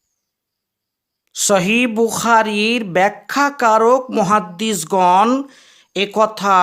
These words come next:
সুস্পষ্টভাবে লিখেছেন যে আয়েশা রাদিয়াল্লাহু তাআলা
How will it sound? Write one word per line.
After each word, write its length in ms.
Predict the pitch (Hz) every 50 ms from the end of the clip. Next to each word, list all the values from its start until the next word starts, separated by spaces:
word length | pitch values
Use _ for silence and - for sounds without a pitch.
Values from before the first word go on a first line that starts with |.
| 175 175
সুস্পষ্টভাবে 1120 | 175 - 214 247 240 214 - - - - 311 - 311 311 - 330 262 233 247 269 240 277
লিখেছেন 580 | 269 240 247 226 - 226 220 - - 214 190 160 143 123 - - _ _ _ _ - _ _ -
যে 140 | 151 151 185
আয়েশা 540 | 180 180 180 180 190 196 202 202 - 220 202
রাদিয়াল্লাহু 680 | 196 208 196 208 208 202 196 196 196 202 202 190 165 196 208
তাআলা 480 | 208 202 196 190 185 196 196 196 196